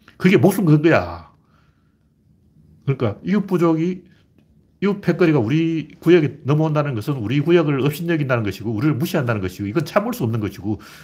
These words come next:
죽여야 된다고 실제 죽이는 거예요. 실제 살인해요. 그, 그런 살인 본능, 옛날 그, 그 뭐야,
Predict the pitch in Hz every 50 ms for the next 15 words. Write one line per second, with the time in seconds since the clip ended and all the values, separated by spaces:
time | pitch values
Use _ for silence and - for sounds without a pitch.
0 | - - - - 135 - 175 156 151 120 101 98 92 95 90 - - 151 147 -
1 | 185 208 208 - 117 92 85 - - - - 151 - - 180 180 156 151 151 120
2 | 87 - _ _ _ _ _ _ _ _ _ _ _ _ _ _ _ _ _ _
3 | _ _ _ _ _ - - - - - - - - - - - - - - -
4 | - - - - - _ - _ _ _ _ _ _ _ _ _ _ _ _ -
5 | _ _ - _ - - _ _ - _ _ _ - _ _ _ _ - - -
6 | - - - - - - _ - 120 110 98 107 139 - - - - - _ -
7 | 156 156 156 127 - - 147 147 151 143 131 135 127 131 127 127 127 113 92 87
8 | 87 - _ _ _ _ _ _ _ _ _ _ _ _ _ _ _ _ _ _
9 | _ _ _ - 104 104 110 107 104 92 95 92 90 85 - - _ _ _ _
10 | _ _ _ _ _ _ _ _ _ _ _ _ _ _ - - 82 90 87 87
11 | 85 87